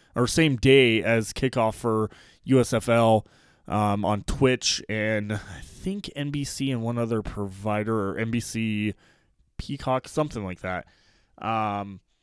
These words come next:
where you get this option to go for it. I think it's great. I think it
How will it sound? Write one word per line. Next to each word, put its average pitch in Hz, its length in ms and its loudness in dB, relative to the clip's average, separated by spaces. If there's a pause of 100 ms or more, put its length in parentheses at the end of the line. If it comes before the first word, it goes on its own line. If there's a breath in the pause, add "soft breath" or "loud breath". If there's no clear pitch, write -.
(540 soft breath)
where 135 120 -2
you 143 80 2
get 156 180 6
this 147 200 -2
option 131 460 2
to 120 180 -2
go 117 320 4
for 104 280 2
it. 101 40 0
I 139 120 4
think 180 220 -2
it's 135 160 -4
great. 117 460 0
I 101 120 -2
think 135 300 -8
it 120 200 -2